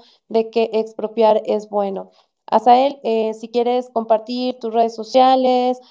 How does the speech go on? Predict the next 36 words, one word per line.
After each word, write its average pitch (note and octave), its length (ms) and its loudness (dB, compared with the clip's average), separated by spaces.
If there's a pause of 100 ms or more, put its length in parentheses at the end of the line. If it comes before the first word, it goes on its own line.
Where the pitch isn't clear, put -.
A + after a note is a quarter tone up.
(240)
eh, G#3+ 520 0
dónde A3+ 220 -2
te A#3 80 -10
pueden A3+ 220 -2
seguir A#3 400 -6
y A3+ 160 0
alguna A3 380 2
conclusión A#3 680 -2 (420)
para A#3+ 460 2
ir A3+ 340 -8 (140)
cerrando. C#4 840 -4
Eh, A3+ 380 -8
creo A#3+ 160 -6
que C4 80 -10
por A#3 200 -4
acá A3 180 -2
Alejandro A#3 500 -6
está A3+ 160 -8
pidiendo A3 260 -6
de A3 80 -4
nuevo G#3+ 160 -2
la G3+ 160 -4
palabra. G3 400 -2
Perdón, G#3+ 460 -2
Azael. G#3+ 480 -2 (520)
Vamos A#3 360 2
a B3 60 4
ver A#3 120 2
si C4 300 -8
Alejandro A3+ 400 -2
tiene A#3 180 -4
alguna A3+ 320 0
pregunta A3+ 460 0
respecto G#3+ 500 -6
al G3+ 100 -6
tema. D4 400 -2